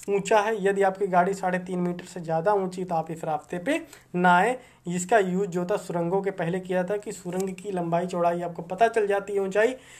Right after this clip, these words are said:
तो आप अपने हिसाब से गाड़ी लेके जाएंगे। आपकी गाड़ी अगर उससे बड़ी है तो आप लेके नहीं जाएंगे, ठीक है।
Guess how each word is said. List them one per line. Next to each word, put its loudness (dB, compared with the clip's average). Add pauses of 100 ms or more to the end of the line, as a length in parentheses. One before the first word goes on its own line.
(180)
तो 0
आप 4
अपने 0
हिसाब 0
से -6
गाड़ी 0
लेके -4
जाएंगे। -2
आपकी -2
गाड़ी 2
अगर 0
उससे -4
बड़ी -2
है -2
तो -4
आप -2
लेके -2 (300)
नहीं 0
जाएंगे, -12
ठीक -4
है। -8